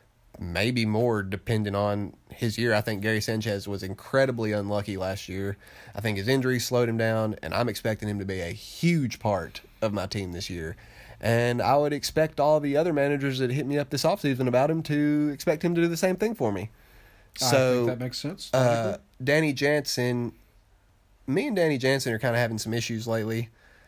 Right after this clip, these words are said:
Speaker 1: Not issues. I love Danny Jansen. I, I, did I draft him in our original prospect
Speaker 2: You,
Speaker 1: draft?
Speaker 2: I believe you did
Speaker 1: Or I
Speaker 2: have
Speaker 1: picked him
Speaker 2: him.
Speaker 1: up. I picked him up last year,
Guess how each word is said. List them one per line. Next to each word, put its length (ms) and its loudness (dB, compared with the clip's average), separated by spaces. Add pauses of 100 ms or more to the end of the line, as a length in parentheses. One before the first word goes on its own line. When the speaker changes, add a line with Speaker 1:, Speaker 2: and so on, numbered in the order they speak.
(220)
Speaker 1:
Not 200 2
issues. 360 0
I 80 4
love 240 2
Danny 220 0
Jansen. 380 -2
I, 500 0 (680)
I, 120 -6
did 220 -4
I 120 0
draft 420 -2
him 280 0
in 80 -2
our 220 -2
original 460 -2
prospect 640 0
Speaker 2:
You, 60 -4
Speaker 1:
draft? 380 0
Speaker 2:
I 80 -2
believe 340 -2
you 220 -4
did 320 -2
Speaker 1:
Or 60 4
I 100 4
Speaker 2:
have 100 -2
Speaker 1:
picked 200 0
him 100 4
Speaker 2:
him. 80 2
Speaker 1:
up. 380 4 (200)
I 100 6
picked 300 0
him 140 4
up 260 4
last 520 2
year, 420 0